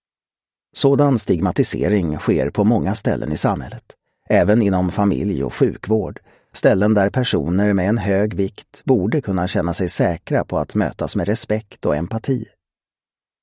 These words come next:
Forskningen visar att såna kommentarer ökar risken för överätande, stress och ångest.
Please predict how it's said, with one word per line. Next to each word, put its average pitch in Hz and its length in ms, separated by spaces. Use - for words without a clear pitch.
Forskningen 139 720
visar 90 420
att 95 180
såna 92 240
kommentarer 92 880
ökar 127 460
risken 80 560
för 73 160
överätande, 92 960
stress - 680
och 104 180
ångest. 87 580